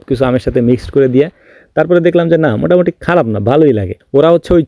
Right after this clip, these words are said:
চোকলা সহ আর কি এক-, একবারে খেয়ে ফেলে। তো দেখলাম যে ঘ্রাণ ট্রাণ সব কিছু ঠিকঠাক আছে, ভালোই লাগলো। তারপরে বাকি যে আমগুলি ছিল এগুলাকেও, আহ, কেটে খাওয়ার দরকার, কারণ আম আসলে আমার অনেক ফেভারিট,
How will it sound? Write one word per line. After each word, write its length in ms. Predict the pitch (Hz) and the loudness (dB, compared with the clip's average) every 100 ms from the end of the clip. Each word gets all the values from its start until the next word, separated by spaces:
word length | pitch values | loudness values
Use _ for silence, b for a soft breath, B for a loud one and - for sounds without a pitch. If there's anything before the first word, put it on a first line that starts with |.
| - | -2
চোকলা 280 | 170 185 170 | 0 0 0
সহ 240 | 151 143 | 2 2
আর 100 | 143 | 2
কি 120 | 135 | 0
এক-, 140 | 127 113 | -2 -2
একবারে 320 | 110 123 113 | -2 -2 0
খেয়ে 220 | - 131 | 0 0
ফেলে। 260 | 110 101 110 | 0 -6 -6
তো 60 | 160 | -2
দেখলাম 280 | 160 165 160 | 0 0 0
যে 100 | 131 | 0
ঘ্রাণ 240 | 110 139 | 0 0
ট্রাণ 200 | 139 139 | 0 -2
সব 120 | 123 | -2
কিছু 240 | 131 127 127 | -4 -6 -8
ঠিকঠাক 360 | - - 131 | -8 -4 -2
আছে, 200 | 120 127 | -2 -2
ভালোই 280 | 123 113 135 | 0 2 2
লাগলো। 300 | 135 110 131 - B B B B _ | 2 0 -4 -6 B B B B _
তারপরে 320 | 139 139 160 | -4 0 0
বাকি 240 | 143 135 147 | 0 -2 -2
যে 100 | 151 | 0
আমগুলি 340 | 147 147 151 | 0 2 0
ছিল 180 | 147 160 | 2 2
এগুলাকেও, 520 | 151 127 131 127 139 131 | 2 2 0 2 2 2
আহ, 340 | - 120 117 113 - | 0 0 0 0 -2
কেটে 220 | 127 123 | -2 -2
খাওয়ার 260 | - 127 | -2 -2
দরকার, 320 | 123 117 123 127 | 0 -2 -2 -2
কারণ 260 | 117 113 110 151 - | -2 0 -2 -8 -4
আম 280 | 120 127 123 | -2 0 -2
আসলে 300 | 123 131 123 | -2 0 2
আমার 160 | 120 | 2
অনেক 180 | 117 117 - | 0 0 0
ফেভারিট, 320 | 131 117 | 0 0